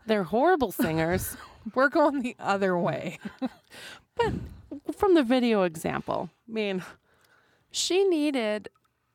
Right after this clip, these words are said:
Speaker 1: she needed some help. She needed a briefing to know how, how to act in the outdoors. So for this podcast episode, it's gonna be about recreating responsibly in Great Falls, Montana.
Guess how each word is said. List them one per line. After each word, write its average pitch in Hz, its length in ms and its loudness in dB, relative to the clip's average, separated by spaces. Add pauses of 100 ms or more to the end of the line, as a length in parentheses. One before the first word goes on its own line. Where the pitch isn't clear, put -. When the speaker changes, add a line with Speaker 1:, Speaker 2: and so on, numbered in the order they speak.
(140)
Speaker 1:
she 311 180 -4
needed 392 300 2
some 392 160 2
help. 220 240 2
She - 160 -2
needed 285 240 4
a 277 40 0
briefing 196 580 -2
to 196 680 -2
know 202 240 0
how, 196 560 -2 (500)
how 262 580 -6
to - 220 -6
act 202 400 -6 (140)
in 233 140 -2
the 277 80 0
outdoors. 269 580 -2
So 226 400 0
for - 180 -4
this 240 300 -2
podcast 277 580 -2
episode, 311 640 -2 (540)
it's 226 260 -6
gonna 269 180 -2
be 220 180 -2
about 190 340 -4
recreating 170 580 -4
responsibly 196 960 -2 (380)
in 196 100 2
Great 180 240 -4
Falls, 185 180 -4
Montana. 160 640 -4